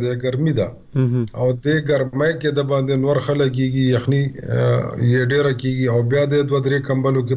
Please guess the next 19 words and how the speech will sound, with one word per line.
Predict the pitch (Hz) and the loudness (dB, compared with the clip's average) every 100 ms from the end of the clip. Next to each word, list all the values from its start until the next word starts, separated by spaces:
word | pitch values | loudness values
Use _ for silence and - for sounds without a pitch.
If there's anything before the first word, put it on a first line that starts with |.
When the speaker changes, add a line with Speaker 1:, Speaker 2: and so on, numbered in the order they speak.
| 117 | 0
Speaker 1:
پټېږي | 123 131 127 117 | 0 2 2 0
څه | 120 | 0
ساعت | 113 123 | 0 0
دپاره | 120 123 117 - 123 117 | 0 -2 0 0 2 2
او | 117 | 2
یخني | 113 107 123 | 2 2 -2
ختموي. | 120 117 117 117 120 - - - | 0 0 2 0 0 -10 -14 -4
Speaker 2:
مهم. | 123 120 | 0 2
Speaker 1:
نو | 117 | 2
دا، | 120 143 143 | 2 2 2
آه، | 135 _ _ - - - 120 | 0 _ _ -20 -20 -10 -8
چې | 113 120 | -4 0
دی | 127 | 2
نو، | 120 117 | 2 0
آه، | 120 - - 110 107 110 | -4 -14 -16 -14 -10 -2
لامحاله، | 113 117 117 110 110 127 135 - - - - - | 2 4 2 2 2 0 -2 -6 -18 -20 -20 -12
آه، | 120 110 107 | -2 0 0
د | 107 107 107 - - - - 113 | 0 0 0 -4 -12 -18 -12 -2
ملیریا، | 110 113 120 120 127 135 | 2 4 4 2 2 0